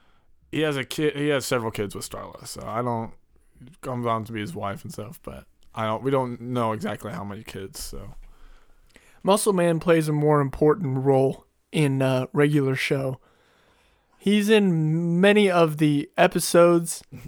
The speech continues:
Speaker 1: Well, b-, before we go on, Pops is down B tier 'cause I like Muscle Man better than Pops. So B tier for Pop, for Pops, A tier for Muscle Man, A tier for Muscle Man.
Speaker 2: That's A tier?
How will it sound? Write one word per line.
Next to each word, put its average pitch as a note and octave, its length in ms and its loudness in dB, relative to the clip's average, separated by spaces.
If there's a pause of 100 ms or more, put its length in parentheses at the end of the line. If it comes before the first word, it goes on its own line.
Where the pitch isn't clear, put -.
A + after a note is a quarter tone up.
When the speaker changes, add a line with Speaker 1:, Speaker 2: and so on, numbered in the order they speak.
Speaker 1:
Well, E3 200 -2
b-, F#3+ 240 -6
before G#3+ 300 4
we A3 80 2
go G3+ 80 6
on, F3 240 2
Pops F3+ 300 0
is D#3 100 -8
down C3+ 240 -2
B B2 220 -6
tier A#2 320 -6
'cause A2 440 -10 (360)
I C#3 80 -2
like C3 140 -4
Muscle A#2 240 -8
Man G#2 140 -10
better G#2 180 -8
than F#2+ 140 -14
Pops. G2+ 320 -12
So G2+ 320 -10 (160)
B E3 200 -4
tier D#3 240 -2
for B2+ 160 -2
Pop, C#3+ 420 -2 (160)
for C3+ 140 -2
Pops, C3 480 0 (800)
A D#3+ 200 2
tier A#2+ 280 -6
for A2+ 100 -10
Muscle A2 340 -10
Man, F#2 320 -16 (880)
A G#2 160 -10
tier G2 180 -12
for - 100 -20
Muscle - 340 -20
Man. - 240 -20 (220)
Speaker 2:
That's E3+ 220 0 (400)
A F3 160 4
tier? B3 400 4